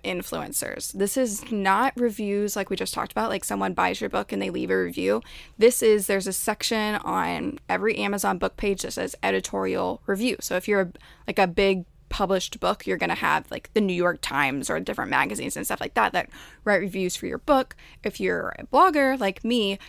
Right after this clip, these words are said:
you're gonna get other bloggers and influencers in your space to read the book before it's out and write what is called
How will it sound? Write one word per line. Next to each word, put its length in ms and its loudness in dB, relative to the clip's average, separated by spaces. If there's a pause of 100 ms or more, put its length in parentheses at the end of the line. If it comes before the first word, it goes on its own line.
(120)
you're 160 2
gonna 200 0
get 320 0
other 440 0
bloggers 560 2
and 120 -6
influencers 800 -4
in 100 -6
your 120 -4
space 640 0 (280)
to 480 0
read 200 0
the 80 -4
book 220 -2
before 340 -4
it's 160 -4
out 300 -2 (240)
and 240 -2
write 380 -2 (240)
what 100 -6
is 120 -4
called 500 -2